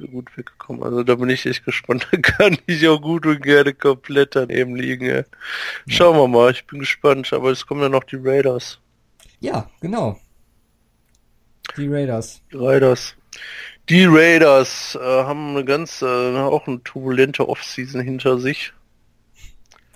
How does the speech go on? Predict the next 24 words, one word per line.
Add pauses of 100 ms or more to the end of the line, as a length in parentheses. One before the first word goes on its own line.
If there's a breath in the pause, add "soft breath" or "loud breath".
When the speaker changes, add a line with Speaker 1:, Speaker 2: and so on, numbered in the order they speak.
Speaker 2:
Wie
auch
so (520)
sonst
mit,
äh, (220)
John
Gruden? (300)
Speaker 1:
Ja,
also, (240)
äh,
nächst-, (120)
letztes
Jahr
komplett
aussortiert,
dieses
Jahr (220)
alles,
alles
irgendwie
rangeholt,
was
ging.